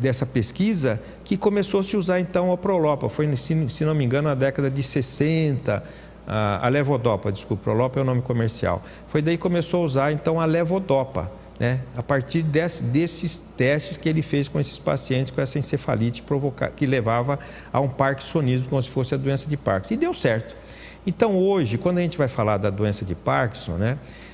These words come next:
a gente diz que nós temos que separar realmente o que, que é a doença de Parkinson e o que, que é o Parkinson provocada por outras substâncias.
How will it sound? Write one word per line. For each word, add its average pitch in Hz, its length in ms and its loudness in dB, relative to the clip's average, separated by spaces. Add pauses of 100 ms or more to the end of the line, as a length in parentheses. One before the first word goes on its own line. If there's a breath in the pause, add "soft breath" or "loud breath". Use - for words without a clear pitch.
(100)
a 113 80 0
gente 147 300 0
diz 135 400 0
que 110 360 2 (160)
nós 113 280 0
temos 131 180 0
que 123 60 -6
separar 139 560 2
realmente 98 500 2
o - 20 -2
que, 170 200 -4
que 123 240 0
é 104 120 -2 (140)
a 117 140 2
doença 120 600 2
de 156 120 0
Parkinson 123 600 -2 (400 loud breath)
e 139 80 2
o 147 40 2
que, 180 180 -2
que - 160 0
é 160 60 2
o 175 80 2
Parkinson 160 540 0
provocada 165 540 0
por 160 280 0
outras 202 420 0
substâncias. - 840 -2